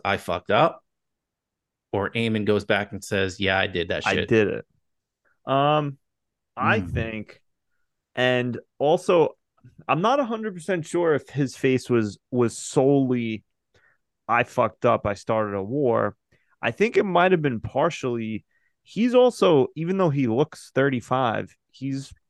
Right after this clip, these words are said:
Speaker 2: eighteen, nineteen. I don't think he's killed anyone yet,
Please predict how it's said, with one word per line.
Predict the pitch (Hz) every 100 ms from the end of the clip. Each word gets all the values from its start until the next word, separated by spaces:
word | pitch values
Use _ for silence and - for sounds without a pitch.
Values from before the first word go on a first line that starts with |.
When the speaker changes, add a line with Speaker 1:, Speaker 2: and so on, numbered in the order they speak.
| _ _ _ _ _ -
Speaker 2:
eighteen, | 143 139 - 160 143
nineteen. | 139 139 - 143 175 196 _ _ _ _ _ -
I | 120
don't | 160 160
think | 180 165
he's | 156 -
killed | - 156 170
anyone | 120 113 107 110 107
yet, | 107 147